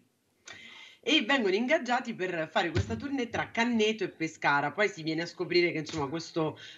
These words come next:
eh, questa località in, in realtà non esiste, infatti fu girato anche in Umbria, insomma, ci sono delle curiosità al riguardo, ma,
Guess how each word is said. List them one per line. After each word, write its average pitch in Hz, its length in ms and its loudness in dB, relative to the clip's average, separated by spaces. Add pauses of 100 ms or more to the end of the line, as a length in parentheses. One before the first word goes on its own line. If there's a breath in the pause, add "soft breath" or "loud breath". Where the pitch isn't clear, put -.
eh, 147 260 2
questa 175 220 2
località 175 480 6
in, 160 260 0
in 151 220 -6
realtà 165 360 0
non 170 260 0
esiste, 160 480 -4
infatti 156 400 -4
fu 147 180 -6
girato 156 420 4
anche 151 280 -2
in 151 120 0
Umbria, 160 500 2
insomma, 143 260 -2
ci 143 100 -6
sono 165 200 2
delle 160 220 4
curiosità 160 520 4
al 160 100 6
riguardo, 139 560 0
ma, 190 260 4